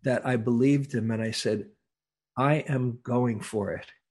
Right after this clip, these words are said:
'Cause it was so inspiring. You, I'm sure, had something that ignited your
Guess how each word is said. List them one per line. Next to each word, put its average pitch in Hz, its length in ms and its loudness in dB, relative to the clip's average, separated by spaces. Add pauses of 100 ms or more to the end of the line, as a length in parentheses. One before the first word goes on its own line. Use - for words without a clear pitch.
(840)
'Cause 143 220 4
it 147 140 6
was 135 200 6
so 185 300 8
inspiring. 131 960 4 (320)
You, 170 540 6
I'm 147 180 4
sure, 160 680 4 (360)
had 147 500 2
something 180 760 2
that 135 260 4
ignited 127 840 4 (280)
your 127 640 6